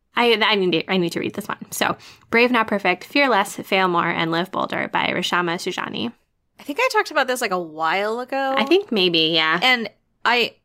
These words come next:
Speaker 2: so I re-, I love the first half of it. I'm not a-, as big a fan of the second half,
Speaker 1: Mm.
Speaker 2: but I thought, like, I highlighted or underlined or whatever, just, like, so many things in the first half. And
Speaker 1: Yeah.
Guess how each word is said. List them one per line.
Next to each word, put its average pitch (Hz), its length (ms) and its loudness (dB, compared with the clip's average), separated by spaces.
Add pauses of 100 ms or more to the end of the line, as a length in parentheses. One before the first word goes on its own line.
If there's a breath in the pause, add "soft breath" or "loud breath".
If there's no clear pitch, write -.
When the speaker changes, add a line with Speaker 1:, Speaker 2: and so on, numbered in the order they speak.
(140)
Speaker 2:
so - 180 0
I - 40 6
re-, 226 340 -2
I 220 100 2
love 208 560 0
the 302 80 -6
first 202 300 -2
half 175 180 0
of 160 100 -10
it. 160 240 -4
I'm 190 200 -6
not 185 200 0
a-, - 160 -6
as 185 160 -4
big 180 240 -6
a 190 60 -8
fan 208 260 -6
of 214 60 -14
the 202 80 -10
second - 340 -8
half, 302 380 -8 (140)
Speaker 1:
Mm. 220 400 -2
Speaker 2:
but 214 500 4
I 214 160 0
thought, 214 260 0
like, 214 180 -2
I 208 220 2 (120)
highlighted 208 600 0
or 180 140 0
underlined 196 440 -2
or 180 40 -2
whatever, 180 380 -2
just, 185 180 -10
like, 190 140 -10
so 202 360 -2
many 185 300 -6
things 165 380 -8
in 160 80 -16
the 165 80 -14
first 165 320 -8
half. 170 340 -2
And 190 240 -4 (220 loud breath)
Speaker 1:
Yeah. 185 140 2